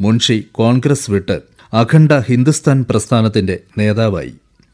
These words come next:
തൊള്ളായിരത്തി നാൽപത്തിയാറിൽ വീണ്ടും കോൺഗ്രസിൽ മടങ്ങിയെത്തി. കോൺസ്റ്റിറ്റ്യുവന്റ് അസംബ്ലിയിലേക്ക് മുംബൈ സംസ്ഥാന പ്രതിനിധിയായി തെരഞ്ഞെടുക്കപ്പെട്ടു. ഇന്ത്യൻ യൂണിയനിൽ ലയിക്കാതിരുന്ന ഹൈദരാബാദ് നാട്ടുരാജ്യവുമായി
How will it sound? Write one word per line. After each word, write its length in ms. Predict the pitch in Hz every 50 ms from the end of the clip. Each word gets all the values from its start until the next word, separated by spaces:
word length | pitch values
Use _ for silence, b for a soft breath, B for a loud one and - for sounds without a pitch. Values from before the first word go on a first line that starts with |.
| _ -
തൊള്ളായിരത്തി 440 | 131 135 143 147 156 156 156 165 156
നാൽപത്തിയാറിൽ 840 | 143 131 123 127 131 131 - 151 - 147 131 117 113 110 101 90 85 - - _ _ -
വീണ്ടും 340 | 104 113 127 135 127 131 120 120 113 143 -
കോൺഗ്രസിൽ 680 | - 113 110 113 117 113 127 120 110 - - 87 87 -
മടങ്ങിയെത്തി. 680 | 87 95 107 110 107 110 110 117 110 92 - - 80 - _ _ b b b b b -
കോൺസ്റ്റിറ്റ്യുവന്റ് 680 | - 123 135 131 - - 156 131 147 143 139 131 123
അസംബ്ലിയിലേക്ക് 800 | 117 107 - - 131 123 127 120 117 110 104 101 98 - - 147 151 143 - _ _ _ _ -
മുംബൈ 400 | 101 113 120 127 123 135 135 131
സംസ്ഥാന 600 | 123 - 123 113 123 117 - - 139 135 135 120
പ്രതിനിധിയായി 840 | 107 117 110 104 123 127 131 131 117 107 101 101 90 90 92 87 73 - _ _
തെരഞ്ഞെടുക്കപ്പെട്ടു. 800 | - - 107 107 107 110 98 92 82 92 85 82 78 - - - - _ _ _ _ _ _ -
ഇന്ത്യൻ 340 | 117 127 143 147 170 175 175
യൂണിയനിൽ 520 | 156 135 135 135 143 147 143 143 143 139 139 123 78 67 78
ലയിക്കാതിരുന്ന 800 | 104 101 113 123 131 135 - 160 156 147 139 131 120 117 113 107 101 - - _ _
ഹൈദരാബാദ് 760 | - 120 123 131 127 147 147 143 139 127 120 110 107 104 104 95 - - _ _ 107
നാട്ടുരാജ്യവുമായി 1000 | 107 110 120 120 - 139 127 120 117 110 110 110 110 104 104 98 92 85 78